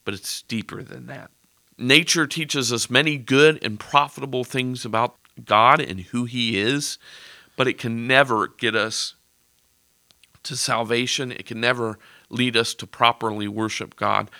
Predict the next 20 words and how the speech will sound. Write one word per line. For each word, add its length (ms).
For 180
that, 360
we 200
need 300
the 80
Scriptures. 800
We 120
need 260
God's 420
revealed 760
word 460
in 80
order 280
to 120
do 240
that. 240
Now, 260
because 460
of 140
this, 480